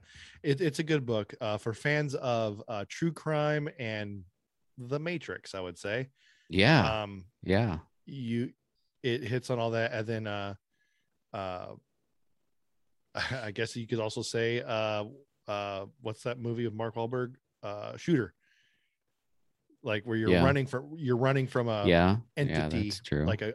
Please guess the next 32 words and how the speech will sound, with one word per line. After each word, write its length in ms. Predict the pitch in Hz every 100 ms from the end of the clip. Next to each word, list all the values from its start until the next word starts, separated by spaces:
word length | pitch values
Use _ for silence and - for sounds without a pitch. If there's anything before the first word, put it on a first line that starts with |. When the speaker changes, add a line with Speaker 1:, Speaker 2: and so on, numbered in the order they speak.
| -
Speaker 1:
like 160 | 104
a 80 | 104
government 480 | 98 117 107 98 104 -
thing 240 | 98 90 90 -
type. 180 | 104 _ _ -
Th-, 180 | 117 -
th-, 160 | 98 107
I 40 |
don't 80 | 175
wanna 160 | 185 175
Speaker 2:
Yeah. 80 | 123 127
Speaker 1:
give 120 | 160
too 140 | - 185
much 140 | -
away. 200 | 107 98 _ - - - - -
Go 100 | 147
listen 200 | 143 131
to 60 |
the 60 | 110
podcast, 480 | 104 98 - 101 -
but 180 | 120 113 _ -
<clears throat> 340 | 240 175 123 95 _ _ _ _ _ _ -
it'll 160 | 143 135
probably 300 | 147 151 151
be 200 | 135 127
out. 220 | 127 123 - - - - - _ -
I'm 440 | 175 165 151 143 135 -
gonna 260 | 247 277
guess, 440 | 185 190 190 - - -
uh, 500 | 139 131 120 110 107 98 _ _ _
I'll 80 | 120
probably 340 | 123 170 175